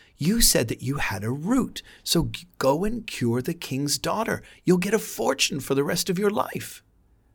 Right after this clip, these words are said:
"All right," he said, and he got ready to go. He was dressed up and went out on the porch, and he saw a beggar woman with a twisted arm. "I have heard you can cure," she said.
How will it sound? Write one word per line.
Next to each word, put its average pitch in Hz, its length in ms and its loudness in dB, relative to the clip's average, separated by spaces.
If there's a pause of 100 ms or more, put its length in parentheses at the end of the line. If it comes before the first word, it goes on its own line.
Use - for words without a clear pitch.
(680)
"All 262 220 8
right," 165 320 2 (180)
he 123 160 0
said, 123 380 0 (500)
and 110 140 2
he 104 60 2
got 101 200 0
ready 95 240 -4
to 92 80 -6
go. 80 320 -6 (560)
He 110 140 0
was 107 160 2
dressed 147 320 4
up 95 240 0 (360)
and 107 140 0
went 151 180 2
out 185 140 2
on 170 80 2
the 156 80 0
porch, 85 480 0 (420)
and - 60 -8
he 143 80 0
saw 156 240 2
a 160 60 -2
beggar 160 280 2
woman 85 380 -4 (180)
with 107 140 2
a 104 60 -2
twisted 101 420 6
arm. 76 280 -4 (1700)
"I 175 140 2
have 170 320 -2
heard 240 400 2
you 202 160 -6
can 180 280 -4 (120)
cure," 285 540 2 (520)
she - 240 -6
said. 110 300 -4